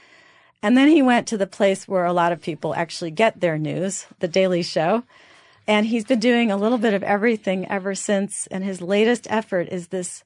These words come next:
fabulous podcast, which I've really enjoyed listening to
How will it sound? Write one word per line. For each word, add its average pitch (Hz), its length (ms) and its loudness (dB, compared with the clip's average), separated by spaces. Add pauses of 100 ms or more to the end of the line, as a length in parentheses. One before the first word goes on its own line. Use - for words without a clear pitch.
(280)
fabulous 214 720 -2
podcast, 175 640 -4
which 165 160 -10
I've 175 180 -10
really 202 320 0
enjoyed 196 340 0
listening 175 460 -6
to 165 320 -4